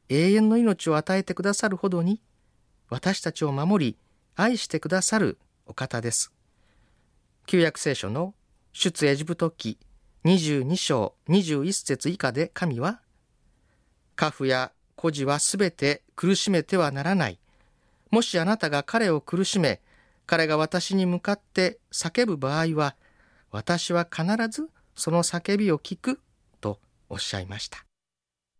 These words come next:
神こそ正しい裁判官です。そうである以上、神が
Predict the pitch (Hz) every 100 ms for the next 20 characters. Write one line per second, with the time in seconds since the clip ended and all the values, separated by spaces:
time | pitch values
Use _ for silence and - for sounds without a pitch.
0 | _ _ _ _ 156 135 - 175 135 104
1 | - _ _ _ - 95 151 - 220 151
2 | 135 151 180 165 92 82 92 - _ _
3 | _ _ _ _ _ - 233 185 202 254
4 | 190 123 101 90 - _ _ _ _ _
5 | _ _ - 120 101 127 175